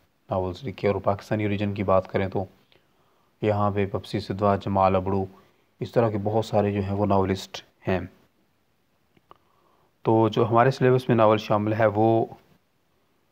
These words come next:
अ, गुड बाय मिस्टर चिप्स, जेम्स हिल्डन का लिखा हुआ नावल है।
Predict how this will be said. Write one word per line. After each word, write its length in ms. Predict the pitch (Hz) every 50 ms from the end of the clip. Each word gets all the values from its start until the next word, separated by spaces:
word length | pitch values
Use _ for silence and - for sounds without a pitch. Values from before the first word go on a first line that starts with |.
| _ _ _ _ -
अ, 140 | 113 104 101
गुड 180 | 98 98 110 107
बाय 160 | 101 113 107
मिस्टर 260 | 107 107 107 - 101
चिप्स, 300 | 98 - 120 120 - -
जेम्स 320 | 117 104 101 101 98 - 107
हिल्डन 260 | 104 98 98 107 104
का 100 | - 107
लिखा 200 | 104 98 - -
हुआ 120 | - 110
नावल 300 | 98 98 95 92 95 98
है। 140 | 98 107